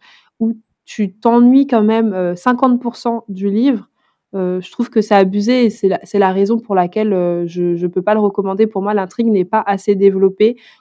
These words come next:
ou en tout cas, ce qui est vendu dans le synopsis n'est pas assez dévelop-, développé, euh, dans le roman. Et ça me dérange fortement. Du coup, ouais, non, moi non plus, je, je le, je le recommande pas. Après,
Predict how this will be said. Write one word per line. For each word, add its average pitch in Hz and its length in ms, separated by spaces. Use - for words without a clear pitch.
ou 202 80
en 202 60
tout 208 120
cas, 247 140
ce 247 80
qui 196 160
est 190 40
vendu 220 380
dans 220 140
le 202 100
synopsis 202 640
n'est 190 140
pas 190 160
assez 196 240
dévelop-, 196 400
développé, 208 640
euh, 180 160
dans 208 220
le 214 100
roman. 190 360
Et 190 200
ça 202 180
me 202 80
dérange 196 320
fortement. 190 500
Du 190 120
coup, - 180
ouais, 202 180
non, 175 200
moi 185 160
non 190 120
plus, 208 220
je, 180 380
je 190 160
le, 180 400
je 196 140
le 208 80
recommande 208 480
pas. 247 240
Après, 254 420